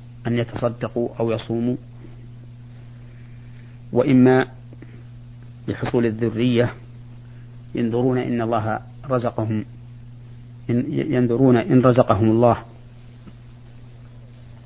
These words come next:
أولادا أن يفعلوا كذا وكذا من العبادات، كأن الله عز وجل لا يمن عليهم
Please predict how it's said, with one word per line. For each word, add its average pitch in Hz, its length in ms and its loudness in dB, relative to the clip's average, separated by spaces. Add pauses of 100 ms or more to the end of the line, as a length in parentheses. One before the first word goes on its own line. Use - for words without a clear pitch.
(300)
أولادا 123 500 6 (480)
أن 131 120 8
يفعلوا 117 300 6
كذا 120 200 4
وكذا 117 560 4 (1400)
من 120 140 4
العبادات، 110 500 4 (2750)
كأن 143 300 10
الله 131 260 10
عز 117 280 4
وجل 113 380 2 (1120)
لا 117 200 6
يمن 120 300 4
عليهم 107 540 2